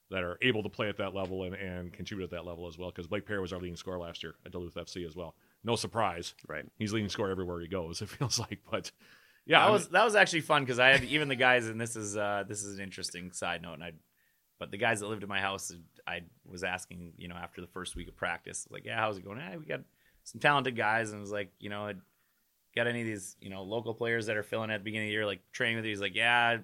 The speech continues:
Speaker 3: I'm, I'm not really sure that we're gonna, any of them are gonna be really contributing." And this is, you know, talking to one of my guys in my house didn't end up contributing much the whole year anyways, but, um, like, "Yeah, whatever." And then we go play the first game, and Perry's got two goals and
Speaker 1: <laughs>
Speaker 3: one assist or three assists or
Speaker 1: Yep.
Speaker 3: something.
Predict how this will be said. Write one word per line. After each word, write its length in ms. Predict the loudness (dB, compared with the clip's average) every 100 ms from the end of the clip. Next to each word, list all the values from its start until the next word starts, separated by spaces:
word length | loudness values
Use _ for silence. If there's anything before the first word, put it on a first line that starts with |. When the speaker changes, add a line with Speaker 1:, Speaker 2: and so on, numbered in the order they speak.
| -4
Speaker 3:
I'm, 220 | -4 -4 -6
I'm 160 | -6 -2
not 140 | -2
really 160 | -2 -6
sure 200 | -6 -4
that 120 | -4
we're 80 | -4
gonna, 100 | -12 -14 -10
any 160 | -8
of 60 | -4
them 220 | -4 -4
are 80 | -8
gonna 180 | -10 -10
be 120 | -10
really 280 | -10 -12 -16 _
contributing." 540 | -10 -8 -6 -8 -14
And 120 | -16 -18 -12
this 140 | -12
is, 260 | -10 -12 -12 _ _
you 100 | -18
know, 60 | -6
talking 300 | -6 -6 -10
to 100 | -16 _ _ _ _ _
one 140 | -4 -2
of 40 |
my 120 | -2 -2
guys 180 | -4
in 60 | -4
my 100 | -6
house 180 | -6 -6
didn't 160 | -10
end 100 | -10 -12
up 100 | -14
contributing 420 | -12 -10 -10 -14
much 200 | -14 -14
the 80 | -12
whole 120 | -12
year 140 | -12
anyways, 320 | -14 -14 -16
but, 220 | -12 -12 _ _ _ _ -6
um, 280 | -4 -4 -10 _ _ -8
like, 160 | -4 0
"Yeah, 200 | 2 2
whatever." 320 | 0 -2 -4
And 100 | -4
then 80 | -8
we 80 | -6
go 100 | -4
play 180 | -2
the 80 | -4
first 220 | -6 -8
game, 160 | -6 -6
and 80 | -4
Perry's 220 | -6 -4
got 160 | -8 -8
two 160 | -10
goals 360 | -8 -8 -8 -10
and 160 | -14 -16 _ _ _ _ -6
Speaker 1:
<laughs> 300 | -6 -6 -20 _ _
Speaker 3:
one 340 | -18 -6 -2 0
assist 380 | 0 -2 -2 -6
or 60 |
three 240 | -4 0 0
assists 380 | 0 -2 -4 0
or 20 |
Speaker 1:
Yep. 80 | 6
Speaker 3:
something. 400 | 6 6 -4